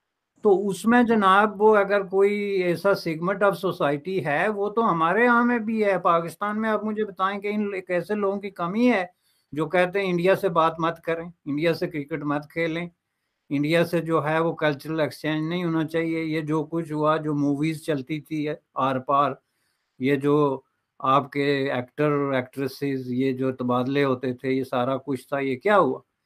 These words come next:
तो ये लोग दोनों तरफ मौजूद हैं, <clears throat>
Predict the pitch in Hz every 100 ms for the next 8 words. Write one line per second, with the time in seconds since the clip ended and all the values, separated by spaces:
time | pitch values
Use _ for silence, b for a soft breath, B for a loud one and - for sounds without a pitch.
0 | _ _ - - 214 180 214 240 214 226
1 | 208 175 175 202 202 196 202 185 139 127
2 | 143 160 214 - _ - 147 -